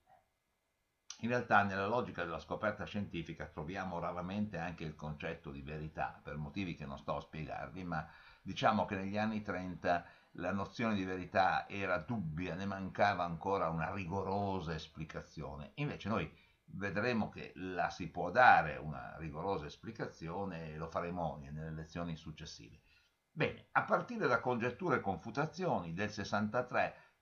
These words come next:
Popper cerca di mostrare che la preferenza per le ipotesi ben corroborate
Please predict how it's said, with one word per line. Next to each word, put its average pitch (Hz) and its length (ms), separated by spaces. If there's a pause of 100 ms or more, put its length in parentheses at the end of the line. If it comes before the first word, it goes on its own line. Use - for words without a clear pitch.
Popper 131 380
cerca 170 320
di 139 120
mostrare 82 840
che 110 100
la 101 140
preferenza 151 880
per 73 180
le 73 100
ipotesi 78 560
ben 90 320
corroborate 95 920